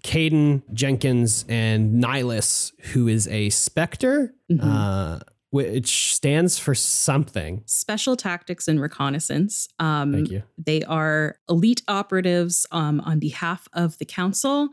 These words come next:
Speaker 2: who sort of, uh, exist above the law. Some of them do things by the books. Others are a little more rogue, and the Council just sort of looks the other way because they get things done. That's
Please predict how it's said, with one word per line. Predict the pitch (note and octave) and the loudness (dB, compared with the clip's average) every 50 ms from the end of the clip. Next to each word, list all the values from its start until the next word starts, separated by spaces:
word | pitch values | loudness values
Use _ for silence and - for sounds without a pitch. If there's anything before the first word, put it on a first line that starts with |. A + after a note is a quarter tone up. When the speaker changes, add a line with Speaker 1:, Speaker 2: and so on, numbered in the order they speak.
| - | -4
Speaker 2:
who | - - F3+ E3 E3 E3 D#3+ D#3 - | -2 2 2 4 4 4 4 2 0
sort | - - - - F3 E3+ E3+ | -2 -4 0 0 2 2 2
of, | E3 E3+ E3 D#3 D#3 - - _ - | 2 2 0 0 -2 -6 -12 _ -4
uh, | D#3+ D#3 D3+ D3 - - | -2 -2 -2 -2 -2 -4
exist | E3 D3+ D3 - E3+ E3+ - - - - | -4 -2 0 0 0 0 0 -2 -4 -4
above | F#3 F3 - D#3+ D#3+ D#3 - | -6 -4 -2 -2 -2 -2 -2
the | - E3+ | -2 -2
law. | E3 F3 F3 F#3 G3+ A3 A#3+ A#3+ | 0 0 0 0 0 0 0 0
Some | - - - - D3+ D3+ | -2 -2 -2 -2 0 0
of | C#3+ D#3 D#3 - | -2 -4 -4 -4
them | D#3+ D#3 D#3 D#3 D3+ D#3 D3+ - - - _ _ _ _ D#3+ | -2 0 2 2 2 2 0 0 -4 -10 _ _ _ _ -2
do | - F#3+ | -2 0
things | F3+ - G#3+ A3 G#3+ | 2 4 2 2 2
by | - G#3 G#3+ | 0 -2 -2
the | G#3 G#3 | -2 -2
books. | F#3+ G#3+ G#3+ G#3 - - - - - - | -2 -2 -2 -2 -2 -4 -4 -4 -4 -4
Others | E3 E3 D3 D#3+ D#3+ D#3+ D#3 D#3 - - - | -2 0 2 2 2 2 2 2 -2 -4 -4
are | - D#3 D3 D3 D3 D3 - E3 - _ _ _ - | -2 -2 0 0 0 0 -2 -4 -8 _ _ _ -2
a | E3+ | 0
little | E3+ F#3 F3+ F#3 G3 | 2 4 4 4 4
more | F#3+ F#3+ F#3+ F#3 | 4 4 2 2
rogue, | F3 D#3+ F3+ F3 F3+ F#3+ G3 G3 G3 F#3 - | 2 2 2 2 4 4 4 2 0 0 -4
and | - D#3 D3+ | -4 -2 -2
the | D#3 | -2
Council | - - D#3+ C#3+ D3 - D3+ C#3+ | -4 -4 -4 -4 -4 -4 -4 -4
just | - D3+ - - | -2 -2 -2 -2
sort | - D#3 C#3+ | -2 -2 -2
of | C#3 C#3 C3+ - _ _ - | -4 -6 -10 -16 _ _ -6
looks | D#3 D#3 - - - | -4 -4 -2 -2 -2
the | - E3 D#3 D3+ | 0 2 2 2
other | D#3 D3+ D#3 D3+ D3+ | 2 2 2 2 2
way | C#3 D3 D3 D#3 E3+ F#3 F#3 | 0 0 0 0 2 2 0
because | E3+ - D3 - D3 C3+ - | 0 -2 -4 -2 -4 -4 -2
they | - D3 C#3 | -4 -4 -6
get | C3 - D3+ D3 - - | -6 -6 -8 -8 -8 -6
things | - D#3 D3 D3 D3 D3+ C#3+ - | -2 0 0 2 2 0 0 -2
done. | - E3+ E3+ A3 B3 C4 C4 C4 - - | -2 -2 0 2 4 4 2 2 -2 -4
That's | - D#3+ D3 - - - | -4 -4 -2 -2 -4 -4